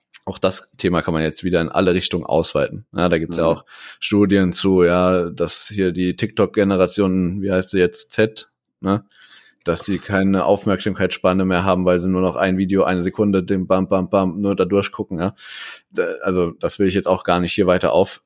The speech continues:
Speaker 1: au-, äh, ausführen. Aber mir persönlich ist es halt so aufgefallen, dass eigentlich so die wirkliche, so nahe und zwischenmenschliche Kommunikation, wo man tiefe Gespräche führt oder wo man wirklich tief in irgendeine Sache reingeht, um irgendwie ein Problem zu lösen, um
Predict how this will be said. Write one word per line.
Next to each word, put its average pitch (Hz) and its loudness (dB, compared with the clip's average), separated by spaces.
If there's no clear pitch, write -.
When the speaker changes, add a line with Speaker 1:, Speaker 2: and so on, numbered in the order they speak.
Speaker 1:
au-, 87 -2
äh, 90 -6
ausführen. 107 -2
Aber 90 2
mir 95 -2
persönlich 95 -2
ist 98 -8
es 95 -8
halt 87 0
so 82 0
aufgefallen, 90 0
dass 87 0
eigentlich 87 -2
so 90 2
die 87 -4
wirkliche, 92 -2
so 80 -6
nahe 110 2
und 95 -4
zwischenmenschliche 101 -4
Kommunikation, 98 0
wo 92 -2
man 87 -4
tiefe 120 -2
Gespräche 104 0
führt 92 0
oder 87 2
wo 98 -6
man 92 0
wirklich 101 0
tief 127 -2
in 107 -2
irgendeine 101 -2
Sache 120 0
reingeht, 90 0
um 98 -4
irgendwie 98 -2
ein 95 0
Problem 110 0
zu 110 -2
lösen, 87 -2
um 82 -8